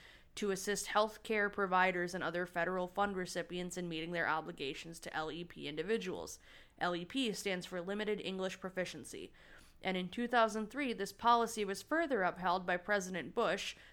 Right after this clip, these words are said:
This is all in the N I H's website.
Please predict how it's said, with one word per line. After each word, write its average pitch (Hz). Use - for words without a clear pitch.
This 190
is 190
all 202
in 190
the 185
N 196
I 185
H's 180
website. 175